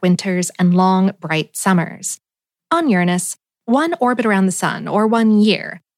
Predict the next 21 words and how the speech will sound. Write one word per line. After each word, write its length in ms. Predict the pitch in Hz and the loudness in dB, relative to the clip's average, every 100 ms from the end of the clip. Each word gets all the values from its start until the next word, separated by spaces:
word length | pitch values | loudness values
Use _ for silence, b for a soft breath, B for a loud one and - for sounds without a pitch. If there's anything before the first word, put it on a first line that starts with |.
| - | -2
lasts 400 | 254 294 - - | -2 -2 -6 -12
for 200 | - 294 | -4 -2
roughly 520 | 247 240 262 254 - | -2 -4 -4 -4 -2
eighty-four 760 | 269 269 233 - 269 196 156 - | 0 0 -2 -2 0 0 0 -2
Earth 300 | 196 196 - | -2 -4 -6
years. 500 | - - - - - _ _ _ _ | -14 -14 -14 -14 -14 _ _ _ _
Each 280 | 311 - - | -4 -4 -8
pole 320 | - 311 320 | 0 2 2
is 160 | 269 - | 0 -2
aimed 360 | 269 226 170 170 | 0 2 0 0
almost 320 | 202 208 - | 0 -2 -2
directly 540 | 214 240 277 - 190 170 | -2 0 -2 -4 -2 -2
at 80 | 165 | -2
the 60 | |
sun 480 | - 233 165 147 202 | -4 -2 -2 -6 -10
for 160 | - 226 | -4 -2
about 260 | - - | -2 -4
twenty-one 640 | - 339 339 302 294 311 | -8 -4 -2 0 0 0
straight 340 | 294 - 277 - | -4 -2 -2 0
Earth 300 | 262 277 - | -2 -2 -4
years 340 | 151 123 180 | -4 -2 -4